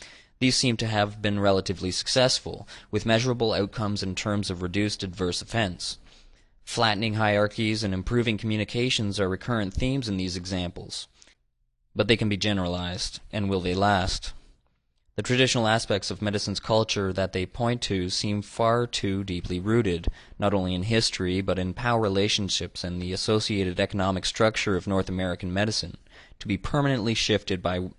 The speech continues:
well-meaning and enthusiastic, but superficial efforts to encourage greater teamwork and better communication.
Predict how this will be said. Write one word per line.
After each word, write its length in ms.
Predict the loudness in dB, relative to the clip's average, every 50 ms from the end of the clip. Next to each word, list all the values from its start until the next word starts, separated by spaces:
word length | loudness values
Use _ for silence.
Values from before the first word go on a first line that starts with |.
| _ -4
well-meaning 640 | 0 4 4 4 4 4 2 0 0 0 0 -2
and 80 | -2 -2
enthusiastic, 920 | -4 -2 0 2 2 2 2 2 2 2 2 2 0 -2 -4 -6 -8 -8 -12 -20 -20 -20 -16 -14
but 120 | -10 -8
superficial 680 | -4 -2 0 0 0 0 0 0 2 2 2 4 4 4
efforts 420 | 4 4 2 0 -4 -4 -4 -4 -4
to 120 | -2 -2
encourage 480 | -2 -2 -2 0 2 4 4 2 2 0
greater 260 | 2 2 4 4 2
teamwork 460 | 0 0 -2 0 0 0 -2 -4 -4
and 100 | -4 -2
better 200 | 0 0 0 0
communication. 800 | -2 -4 -6 -4 -4 -4 -4 -4 -2 -2 0 -2 -2 -4 -8 -10